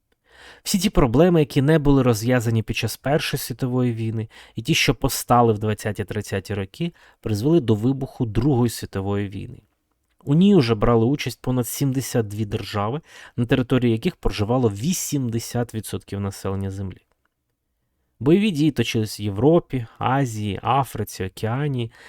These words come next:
на площі двадцяти двох мільйонів квадратних кілометрах і на просторах Світового океану. За роки війни в армії воюючих держав було призвано сто десять мільйонів осіб.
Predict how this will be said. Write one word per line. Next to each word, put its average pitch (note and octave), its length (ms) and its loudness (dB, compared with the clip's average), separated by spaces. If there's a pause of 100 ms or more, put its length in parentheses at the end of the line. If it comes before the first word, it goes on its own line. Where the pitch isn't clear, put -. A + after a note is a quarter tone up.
(200)
на A2 100 0
площі E3 380 0
двадцяти A#2+ 500 -2
двох A#2 420 -4
мільйонів G#2+ 460 0
квадратних G2+ 520 -6
кілометрах G2 800 -6 (360)
і F#3+ 80 0
на E3 100 6
просторах B2+ 480 0
Світового G#2+ 460 -2
океану. - 360 -8 (1900)
За A#2 200 4
роки F#3 280 2
війни B2+ 340 4
в - 140 -6
армії B2+ 380 0
воюючих A2+ 480 -2
держав D3+ 320 0
було A#2+ 200 -2
призвано B2 420 -2
сто - 320 -6
десять A2+ 560 -4
мільйонів G2 480 -4
осіб. - 380 -10